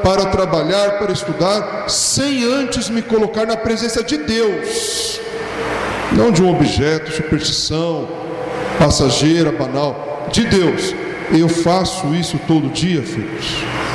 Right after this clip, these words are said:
E a grande pergunta, né? Eu sei quem é Deus?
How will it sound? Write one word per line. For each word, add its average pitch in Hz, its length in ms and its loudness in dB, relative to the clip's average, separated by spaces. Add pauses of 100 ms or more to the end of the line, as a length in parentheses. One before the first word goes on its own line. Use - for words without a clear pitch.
(1900)
E 170 40 4
a 190 40 2
grande 196 300 4
pergunta, 208 560 2
né? 214 180 -2 (420)
Eu 208 120 4
sei 247 240 0
quem 190 180 -2
é 160 60 -2
Deus? 190 540 -2